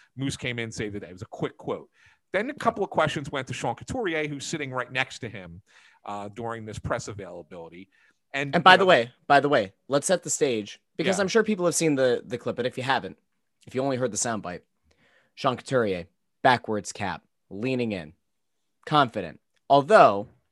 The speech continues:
Speaker 2: smart guy, leader on the team,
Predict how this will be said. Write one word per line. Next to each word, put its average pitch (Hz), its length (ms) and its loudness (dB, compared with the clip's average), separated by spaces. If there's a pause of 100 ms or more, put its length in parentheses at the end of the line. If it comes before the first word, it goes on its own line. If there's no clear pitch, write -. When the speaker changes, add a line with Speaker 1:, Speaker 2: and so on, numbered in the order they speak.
(160)
Speaker 2:
smart 98 380 -6
guy, 170 360 8 (540)
leader 95 320 -4
on 95 120 -6
the 92 40 -8
team, 135 460 -4